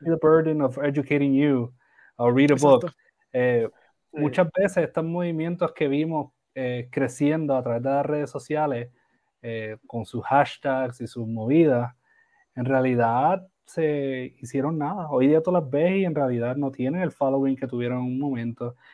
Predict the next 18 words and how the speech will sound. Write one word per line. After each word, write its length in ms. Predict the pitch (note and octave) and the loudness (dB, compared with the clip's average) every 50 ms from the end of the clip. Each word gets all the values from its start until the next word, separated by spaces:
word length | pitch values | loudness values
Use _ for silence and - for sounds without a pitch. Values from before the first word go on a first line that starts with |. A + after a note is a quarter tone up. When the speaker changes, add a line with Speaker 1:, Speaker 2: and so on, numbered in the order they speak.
| - | -20
Speaker 2:
Ujú. 120 | - D#3+ D#3 D#3 - | -20 -18 -18 -14 -6
Speaker 1:
Y 80 | - B2+ | -2 0
la 160 | B2+ C3 B2+ | 2 2 2
realidad 480 | B2+ C3+ C3 C3 B2+ B2 B2 B2+ C3+ - - | 4 2 2 2 2 0 0 -2 -4 -2 0
es 280 | D#3+ E3 E3 D#3+ - | 0 0 0 -2 -6
que 520 | - - - C#3+ C3+ C3+ B2+ B2 B2 A#2 B2 _ | -8 -4 -2 -2 0 0 -2 -2 -4 -8 -12 _
social 580 | _ - - - - E3 F#3 F3+ F#3 - A3+ G#3 | _ -20 -10 -6 -4 -2 -2 -2 -2 -2 -2 -2
media 360 | G3+ G3+ G3+ G3 G3 F#3+ F#3 F3 | -2 -2 -2 0 0 0 0 0
is 120 | C#3 C3+ | 0 -2
really 240 | D#3+ F3 E3+ E3 D3+ | -2 -2 -2 -2 -2
good 220 | C#3 D3 D#3 D#3+ D#3 _ | 0 0 -2 -2 -2 _
para 800 | - D3 C3+ C3 C3 B2 B2 A#2+ A#2 A2+ A2+ G#2+ G#2+ A2 A2+ - _ _ _ _ _ _ _ _ _ _ _ _ _ - | -2 -2 0 0 -2 -2 -2 -4 -4 -4 -6 -6 -6 -8 -10 -14 _ _ _ _ _ _ _ _ _ _ _ _ _ -12
generar 360 | - - C3 B2+ A#2+ B2 B2+ | -6 -2 0 2 2 4 4
un 120 | C3 C#3 C#3 | 2 2 0
consenso 640 | C#3 - D#3 C#3+ - - C3 B2+ B2 B2 D#3+ D#3+ D3+ | 0 -2 -2 -2 0 0 0 0 0 0 -2 -2 -2
por 120 | D#3+ D#3+ | -2 -2
un 120 | D#3+ E3 | -4 -4
tiempo, 460 | D#3 - D#3+ D#3 D#3 D3+ - E3+ - | -4 -4 -4 -4 -4 -6 -8 -10 -10